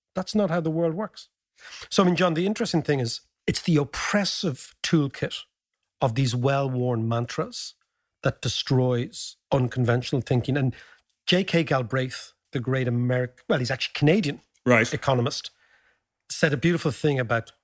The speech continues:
Speaker 1: conventional thinking and conventional men. And he said, "When faced with the choice between changing his mind and finding the proof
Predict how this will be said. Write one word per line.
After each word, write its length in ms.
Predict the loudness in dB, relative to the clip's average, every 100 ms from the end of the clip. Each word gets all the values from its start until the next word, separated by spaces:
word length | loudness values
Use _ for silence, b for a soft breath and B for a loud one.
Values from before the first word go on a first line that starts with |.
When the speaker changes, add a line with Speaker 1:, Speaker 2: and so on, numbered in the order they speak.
| _ _ _ _ _
Speaker 1:
conventional 600 | 2 4 4 2 0 0
thinking 460 | 2 0 0 -4 -8 _
and 140 | -4
conventional 500 | 0 2 2 0 0
men. 280 | 2 0 -2 -8 _ _ _ b b b -2
And 100 | 0
he 40 |
said, 260 | 0 -2 -2
"When 80 |
faced 500 | -4 -2 0 0 -2
with 120 | -6 -6
the 80 |
choice 340 | -6 0 0 0
between 300 | -6 -4 -2
changing 560 | 0 2 2 2 0
his 180 | -2 -2
mind 480 | -2 0 -2 -4 -8 _ b b b
and 120 | -2
finding 420 | 0 2 2 2 -2
the 80 |
proof 640 | -4 -2 2 2 -2 -10